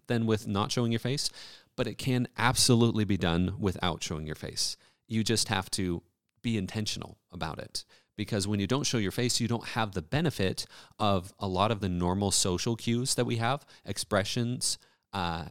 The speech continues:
and, and raises of eyebrows and gestures and all of those things that we often do have when we're interacting with people in person. So, um, if you do that, then it does need, you need to make sure that your voiceover or the other methods that you are using to deliver the information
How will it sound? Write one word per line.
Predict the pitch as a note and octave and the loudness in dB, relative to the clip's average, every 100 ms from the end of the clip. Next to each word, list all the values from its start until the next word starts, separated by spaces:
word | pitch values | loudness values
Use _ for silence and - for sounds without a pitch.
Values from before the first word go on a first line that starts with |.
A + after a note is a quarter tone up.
| G#2+ | -6
and, | F#2 E2+ E2 | -6 -6 -8
and | - E2+ E2 - - | -8 -10 -12 -18 -10
raises | G2+ G2 F2+ F2+ E2+ | -2 0 0 -2 -2
of | D#2+ | 0
eyebrows | B2+ B2+ A#2+ A2+ A2+ G#2+ G#2 | 2 4 4 6 4 2 -2
and | F#2+ E2+ | -6 -6
gestures | D#2 G#2 G#2+ - A2 G2+ F#2 | 0 0 2 0 0 2 0
and | F2+ E2 | -2 -4
all | G#2 A2+ | 0 2
of | G#2+ | 2
those | F#2 A2 - | 2 2 2
things | G2 E2 D#2+ | 0 -2 -2
that | F2 E2+ | -2 -2
we | F2 - - - | -4 -6 -18 -4
often | F#2 F2 F#2+ | -2 -2 -2
do | D#2+ F2 | 0 2
have | F2 G2 | 2 2
when | A2+ | 2
we're | F2 E2 | 2 0
interacting | F2 E2 E2 A2 | 0 -2 -2 -4
with | F#2+ | -4
people | G#2 G2 A2+ - | -4 -4 -4 -2
in | F2 | -2
person. | F2 F2 C#3+ E3+ _ _ _ _ _ _ _ _ - | 0 0 -2 -4 _ _ _ _ _ _ _ _ 4
So, | B2 G2+ F#2+ - - - - - | 6 4 2 -4 -18 -20 -10 0
um, | G#2+ F#2+ - | 0 0 -2
if | - | 0
you | A2+ | 2
do | B2 G3+ | 4 8
that, | C3 G#2 - | 8 6 2
then | C3+ A#2+ | 2 2
it | G#2+ | 4
does | B2+ D3+ | 4 4
need, | C#3 C3+ A#2+ | 4 0 0
you | A2+ A#2 A2+ G#2+ | -2 0 0 -4
need | B2 B2 C3 | -6 -4 -2
to | |
make | A2 C#3 F3+ | 0 2 2
sure | - E3 | 2 2
that | C#3 | 2
your | G#2 E2 | 2 4
voiceover | C#3 E3+ - B2+ D#3 - | 6 6 6 4 4 2
or | A2 | 0
the | A2 G#2 | 0 0
other | C3+ A2+ | 2 2
methods | G#2 B2+ C3 | 2 2 0
that | - A#2 | 0 -2
you | G2+ | 0
are | F2+ | 0
using | F2 G#2+ B2 D#3 E3+ | 0 0 2 0 -2
to | - | 0
deliver | G2 G2 G2+ | 4 4 4
the | F#2 | 2
information | E2+ F2+ F2 G2+ D3+ | -2 -2 -2 -2 -4